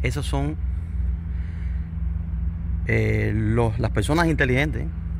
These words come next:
se dieron cuenta que tomaba la piscina basura en el, en la superficie. Hicieron una manera de que la basura, parte de esa basura, no fuera al fondo y fuera a algún lugar.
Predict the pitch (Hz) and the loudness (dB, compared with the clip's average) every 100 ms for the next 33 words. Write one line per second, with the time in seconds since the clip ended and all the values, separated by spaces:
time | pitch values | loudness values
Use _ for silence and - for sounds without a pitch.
0 | - - 101 110 120 123 135 139 113 104 | -2 -2 0 0 0 0 0 0 0 0
1 | 101 - 101 104 120 127 120 107 98 104 | -2 -2 0 2 2 2 2 2 0 -2
2 | 113 123 127 107 101 98 - 117 127 131 | -2 -2 -2 0 0 0 0 4 6 8
3 | 123 117 110 107 101 - - - 107 104 | 6 4 2 2 0 -4 -8 2 4 6
4 | 127 143 117 120 - 82 - - - - | 6 4 6 2 2 -6 -6 -6 -8 -4
5 | - 113 - 135 117 107 - - - - | 2 2 6 6 6 2 -2 -6 -6 -6
6 | - - - - 117 131 147 143 127 87 | -8 -6 -6 2 6 8 8 8 6 2
7 | 107 - - - 104 113 104 110 107 107 | -2 -8 -8 -4 4 6 6 4 4 4
8 | 98 139 147 135 - - 127 131 127 127 | 2 4 4 2 0 6 6 6 2 0
9 | 123 113 - 147 127 - - - 107 - | 2 0 2 0 0 -2 -4 2 2 4
10 | 120 110 - 143 165 135 - 104 - 117 | 6 4 4 4 4 2 0 -2 4 6
11 | 120 110 117 117 104 101 | 6 6 4 6 4 2